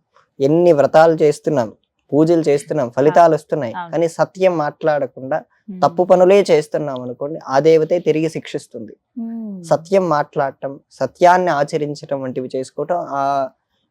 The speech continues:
Speaker 1: కథలో, ఐదో కథలో ఉన్నటువంటి ఉద్దేశం.
Speaker 2: ఆ.
Speaker 1: తుంగధ్వజుడను ఒక రాజు ఉంటాడమ్మా.
Speaker 2: మ్మ్.
Speaker 1: అతడు వేటకెళ్తాడు.
Speaker 2: మ్మ్.
Speaker 1: వేటకెళ్తున్నప్పుడు అనేక జంతువుల్ని సంహరించి ఓ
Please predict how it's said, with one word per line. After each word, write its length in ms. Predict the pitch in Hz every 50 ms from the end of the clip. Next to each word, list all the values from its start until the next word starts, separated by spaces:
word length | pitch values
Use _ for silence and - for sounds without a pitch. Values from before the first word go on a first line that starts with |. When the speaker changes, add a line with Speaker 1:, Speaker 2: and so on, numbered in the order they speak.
| _ -
Speaker 1:
కథలో, 420 | 156 147 - 165 165 180 180 - -
ఐదో 320 | 151 165 185 190 208 208
కథలో 360 | 190 - 180 - 180 165 165 156
ఉన్నటువంటి 500 | 151 151 151 151 175 160 165 165 156 143
ఉద్దేశం. 420 | 131 143 151 143 139 135 - - _ _ _ _
Speaker 2:
ఆ. 100 | 214 202 185
Speaker 1:
తుంగధ్వజుడను 800 | 165 175 175 208 185 170 160 165 160 165 160 156 165 165 165 156
ఒక 120 | 147 135 147
రాజు 280 | 139 143 151 156 170
ఉంటాడమ్మా. 480 | 151 135 147 135 127 123 120 120 117 120
Speaker 2:
మ్మ్. 320 | 247 240 247 233 220 196 175 175 _ _ -
Speaker 1:
అతడు 280 | 170 170 208 202 196
వేటకెళ్తాడు. 720 | 175 160 170 175 180 185 170 - 135 127 123 131 127 117 - _ 233
Speaker 2:
మ్మ్. 200 | 220 202 170 156 - _ _ _ -
Speaker 1:
వేటకెళ్తున్నప్పుడు 800 | 185 190 196 190 185 185 180 170 160 175 175 175 170 - 180 160
అనేక 280 | 160 165 170 165 175
జంతువుల్ని 540 | 165 165 165 160 165 165 170 170 165 160 160
సంహరించి 500 | 156 - 156 147 147 170 170 175 190 247
ఓ 80 | 190